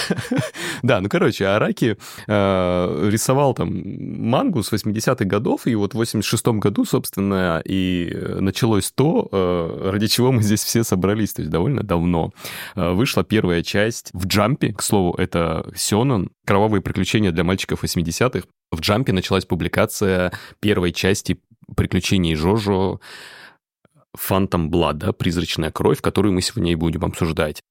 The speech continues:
Экранизация первого сезона аниме, она состоит из двух частей, но мы сегодня поговорим только о первой, так сказать, вводно.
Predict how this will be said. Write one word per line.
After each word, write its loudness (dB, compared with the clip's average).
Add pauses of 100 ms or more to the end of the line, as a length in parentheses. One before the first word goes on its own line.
Экранизация 0
первого 2
сезона 0
аниме, 2
она -2
состоит -2
из -2
двух 0
частей, 0
но 0
мы 2
сегодня 0 (260)
поговорим 0
только 0
о 2
первой, -4 (760)
так -8
сказать, -4
вводно. 0